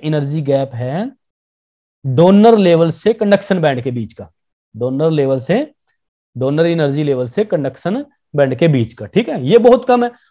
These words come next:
अब यहां से तो इलेक्ट्रॉन क्या करेंगे, आसानी से यहां चले जाएंगे, ठीक है, ये, ये सा-, ये सारे के सारे इलेक्ट्रॉन क्या होंगे, ठीक है, आसानी से चले जाएंगे।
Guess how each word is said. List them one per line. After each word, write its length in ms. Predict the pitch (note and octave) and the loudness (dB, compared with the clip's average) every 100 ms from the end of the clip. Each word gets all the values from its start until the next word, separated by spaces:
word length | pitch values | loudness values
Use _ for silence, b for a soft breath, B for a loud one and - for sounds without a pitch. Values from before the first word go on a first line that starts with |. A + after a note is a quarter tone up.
| - | 0
अब 140 | G3+ | 0
यहां 280 | G#3 G#3+ A#3+ | 2 2 2
से 120 | B3 C4 | 0 -4
तो 100 | C4 | -2
इलेक्ट्रॉन 540 | B3+ - - B3 A#3 | -2 -4 -8 -8 -2
क्या 120 | A#3+ | -2
करेंगे, 240 | A3+ A3+ G3+ | 0 -2 -2
आसानी 400 | E3+ E3+ E3+ D3+ | -2 -2 -4 -6
से 100 | D3 | -6
यहां 200 | D3+ F3 | -6 -4
चले 220 | G#3 G#3 | -2 0
जाएंगे, 280 | G#3 G3+ G3+ - _ _ _ _ _ _ - | -2 -4 -8 -16 _ _ _ _ _ _ -14
ठीक 140 | A#3+ B3+ | -12 -10
है, 160 | E3 | -10
ये, 140 | A#2+ C3+ | -4 0
ये 200 | C#3+ C#3+ | 2 2
सा-, 220 | D#3 C#3 | 0 0
ये 160 | D#3 D#3+ | 0 -2
सारे 240 | D#3+ D3+ | -2 -2
के 100 | D#3+ | -2
सारे 440 | D#3 D3 G#3 C4+ _ _ _ _ C#3 | -2 0 0 -2 _ _ _ _ -8
इलेक्ट्रॉन 420 | C#3+ C#3+ E3 D#3+ | -8 -4 -2 0
क्या 140 | F3+ | 0
होंगे, 260 | F#3+ G3 C#4 C4+ _ _ _ _ _ _ _ _ | 2 0 -2 -8 _ _ _ _ _ _ _ _
ठीक 120 | A3+ C4+ | -8 -6
है, 120 | A3 _ - | -10 _ -14
आसानी 380 | B2+ D3+ E3+ E3+ | -6 -4 -2 -2
से 100 | F#3+ | -2
चले 200 | G3 F#3 | -4 -4
जाएंगे। 220 | G3+ | -4